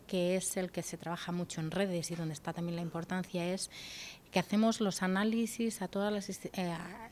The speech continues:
instituciones de, de todo tipo de sus edificios y cómo mejorar la eficiencia energética de sus edificios y, por tanto,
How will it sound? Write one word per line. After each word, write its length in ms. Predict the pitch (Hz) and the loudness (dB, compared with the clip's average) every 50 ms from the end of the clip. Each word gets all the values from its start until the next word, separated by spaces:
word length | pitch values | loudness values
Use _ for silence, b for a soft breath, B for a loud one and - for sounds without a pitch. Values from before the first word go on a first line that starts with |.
| - - | -16 -14
instituciones 920 | - 180 - - - 190 - 196 170 - - 226 233 226 214 208 240 240 - - | -8 -8 -4 0 0 0 2 0 -2 2 6 6 8 8 8 6 2 0 0 -2
de, 300 | 202 175 175 170 160 160 | 0 2 2 2 2 0
de 160 | 175 160 165 160 | 2 2 2 2
todo 320 | - - 196 202 214 214 | 4 4 4 4 4 4
tipo 380 | 208 - 220 202 - 220 220 208 | 2 2 0 2 2 2 2 2
de 240 | 190 196 208 214 | 2 2 2 2
sus 260 | - - 220 190 - 202 | 0 0 0 0 0 2
edificios 760 | 196 202 208 - - 214 - - - 214 208 208 208 - - | 2 0 0 2 0 0 0 0 2 4 4 4 4 0 -2
y 40 | - | -2
cómo 280 | - - 190 202 202 | 0 0 2 4 4
mejorar 840 | 202 202 202 202 190 165 - - - - 190 185 180 185 202 220 226 | 6 6 6 6 6 4 2 -2 -4 -2 0 2 4 4 4 4 4
la 60 | 202 | 2
eficiencia 360 | - 196 190 - 190 185 190 | 2 0 -2 -2 -2 -2 -2
energética 460 | 185 185 - - 185 - 202 - 185 | -2 -2 -4 -4 -6 -4 -2 0 0
de 60 | 185 | 0
sus 200 | 180 - 196 - | 0 -2 -4 -2
edificios 460 | 214 214 202 - 208 - - 202 - 202 | 0 0 0 -2 -4 -4 -4 -2 0 -2
y, 40 | |
por 200 | 185 - 180 175 | 0 0 -2 -2
tanto, 280 | - 202 202 202 - 226 | 0 0 2 2 2 0